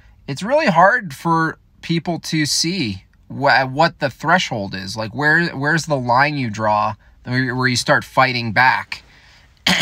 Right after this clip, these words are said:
And if it is at the line of the door and a gun to your head,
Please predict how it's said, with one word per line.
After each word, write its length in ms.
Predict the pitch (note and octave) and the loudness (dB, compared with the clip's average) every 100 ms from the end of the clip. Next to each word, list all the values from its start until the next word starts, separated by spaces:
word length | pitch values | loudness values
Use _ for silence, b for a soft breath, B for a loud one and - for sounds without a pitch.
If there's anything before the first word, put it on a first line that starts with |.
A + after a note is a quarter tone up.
| D#3 | 0
And 160 | D3 D3 | 0 2
if 160 | D3 C#3 | 0 0
it 140 | F3 | 2
is 340 | F3+ E3+ D3 - | 2 2 -2 0
at 220 | C3+ D3 | 0 2
the 80 | C#3+ | -2
line 500 | C3 D3+ D#3 D3+ C#3+ | 0 2 4 2 0
of 240 | C3 A#2 | -4 -6
the 80 | A#2 | -6
door 500 | A2 G3 E3 B2 D3 _ _ _ _ | -2 2 4 2 -2 _ _ _ _
and 160 | B2+ B2 | -6 -4
a 60 | |
gun 240 | A#2 D3+ G3+ | 0 2 2
to 140 | - | -2
your 80 | B2 | -2
head, 360 | A#2 A2+ A2+ | 0 0 0